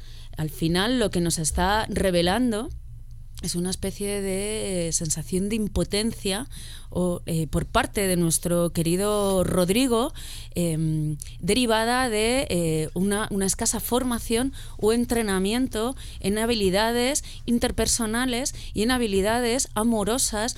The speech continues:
o en habilidades que más que destructivas fueran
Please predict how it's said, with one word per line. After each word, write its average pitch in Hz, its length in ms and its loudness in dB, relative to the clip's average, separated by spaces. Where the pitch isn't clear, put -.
o 220 120 4
en 254 100 2
habilidades 226 680 2
que 214 100 0
más 226 180 2
que 269 100 2
destructivas 247 600 0
fueran 254 300 2